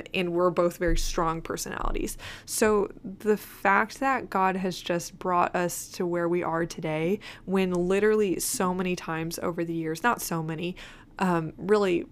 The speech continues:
there was about two or three very marked times in our life where we actually thought, like, "I, I might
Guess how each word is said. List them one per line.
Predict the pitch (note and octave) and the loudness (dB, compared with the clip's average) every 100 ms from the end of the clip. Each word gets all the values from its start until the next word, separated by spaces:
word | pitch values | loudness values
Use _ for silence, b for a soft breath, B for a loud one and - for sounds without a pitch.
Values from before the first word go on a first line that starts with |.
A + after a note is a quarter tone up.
| - - F3 | -18 -16 -2
there | F#3 | 2
was | F3 E3+ E3+ - - | 2 2 -2 -6 -6
about | F3 E3+ - | -2 -2 -2
two | - G3+ | -4 0
or | F#3+ | 0
three | F3 - E3+ E3 E3+ | -2 -4 -2 0 0
very | E3 E3+ E3 | 0 -2 -2
marked | D#3+ D#3+ E3 D#3+ D#3 - - | -4 -4 -2 -2 -2 -8 -14
times | - D#3+ E3+ - E3+ | -10 -8 -6 -6 -8
in | - | -6
our | E3+ E3+ | -4 -4
life | E3+ D#3+ - - | -2 -2 -4 -6
where | F3 - - B B B | -4 -4 -6 B B B
we | G#3 G#3 | 6 8
actually | F3+ - F3 | 8 2 -2
thought, | D#3+ D#3+ - - | 0 0 2 0
like, | E3+ - | -2 0
"I, | - F#3 - | 0 0 0
I | - | -2
might | F3 E3+ | 0 -2